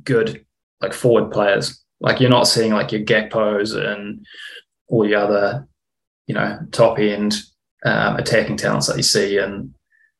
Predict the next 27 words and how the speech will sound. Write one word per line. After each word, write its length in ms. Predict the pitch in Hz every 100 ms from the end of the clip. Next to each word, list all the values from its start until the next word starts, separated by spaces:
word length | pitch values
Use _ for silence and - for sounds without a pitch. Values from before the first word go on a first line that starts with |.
| _
um, 640 | 113 107 101 101 104 - - _ _
like, 160 | - - _ _ _ _
Eredivisie 720 | 127 104 107 104 104 101 101 98
and 140 | 101
the 40 | 104
Belgian 380 | 98 101 101
league 380 | 101 98 98 98
and 380 | 104 104 110 107 _ _ _
whatnot. 440 | - 107 131 165 - - _
Um, 520 | 131 110 107 107 - - - - - - - - _ -
so 420 | - 104 - 71 - _ _ _ _ _ _ -
yeah, 100 | 104
I 40 |
don't 100 | 110
know 120 | 104
what, 320 | 101 - - -
don't 140 | 113
know 100 | 107
what 140 | 104
happened 160 | 101 104
with 80 | 107
that, 200 | 107 107
but 120 | -
it's 220 | - - -
an 100 | 101
abundance 520 | 123 120 113 107 -
of 280 | 101 -